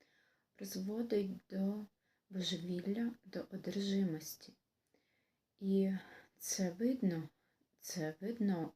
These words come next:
тому що ось у нас такий двадцять перший, е, двадцять перше століття,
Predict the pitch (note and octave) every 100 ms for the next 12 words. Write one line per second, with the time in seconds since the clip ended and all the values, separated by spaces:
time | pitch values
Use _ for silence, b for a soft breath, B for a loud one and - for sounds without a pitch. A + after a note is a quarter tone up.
0 | _ _ E3+ F3 G3 - - E3+ F3+ F#3
1 | - E3 E3 - - G3 F#3 E3+ E3 E3
2 | - - D3+ - E3+ D#3+ - _ - D#3
3 | D3 D3 D#3+ D#3+ _ _ _ F3+ E3 E3
4 | - - D3 E3 - - - E3+ F#3+ B3+
5 | - -